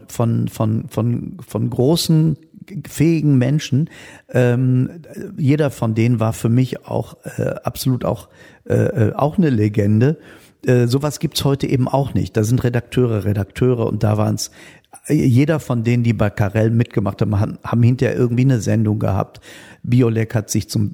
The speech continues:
Star entwickelt. Also es war auch meine Geburtsstunde. Man muss sagen, Rudi Carell hat unglaublich viele Menschen beflügelt. Unter anderem auch,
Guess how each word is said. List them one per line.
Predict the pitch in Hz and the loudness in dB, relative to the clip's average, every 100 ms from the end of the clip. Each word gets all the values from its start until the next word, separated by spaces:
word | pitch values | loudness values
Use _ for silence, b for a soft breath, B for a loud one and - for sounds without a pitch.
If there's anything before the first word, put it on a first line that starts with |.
| - | -6
Star | - - 107 113 | -4 -2 0 0
entwickelt. | 110 107 113 117 107 - B B B | -2 0 0 0 0 -2 B B B
Also | - 127 | 0 0
es | 139 - | 0 -2
war | 160 | -2
auch | 175 135 | -2 0
meine | 185 226 139 | 2 2 2
Geburtsstunde. | 107 98 104 - - 104 107 | 0 -2 -2 -2 -2 0 2
Man | 117 135 | 2 2
muss | 160 | 0
sagen, | 135 139 135 | 0 -2 -2
Rudi | 139 147 | -2 -2
Carell | 127 127 139 | 0 0 0
hat | 120 - | -2 0
unglaublich | 170 143 113 120 110 | 2 2 -2 -4 -2
viele | 120 | 0
Menschen | 107 110 - 104 | 2 0 -2 -6
beflügelt. | 98 - 147 143 143 - B B B | -6 -2 0 2 0 -4 B B B
Unter | 180 202 165 | 0 0 -2
anderem | - 160 127 127 | -2 -2 0 -2
auch, | - 147 160 | 0 0 0